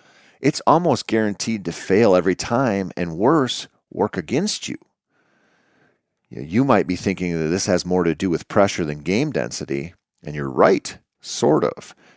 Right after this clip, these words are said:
With fewer animals, the mistakes are compounded because the opportunities are lessened with each screw-up.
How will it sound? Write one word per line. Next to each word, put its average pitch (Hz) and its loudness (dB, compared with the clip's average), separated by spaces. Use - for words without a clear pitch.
With 87 0
fewer 113 4
animals, 104 2
the - -8
mistakes 92 0
are 82 0
compounded - -4
because 87 -6
the - -2
opportunities 85 -2
are 64 -6
lessened 73 -2
with 73 -8
each 80 -8
screw-up. - -2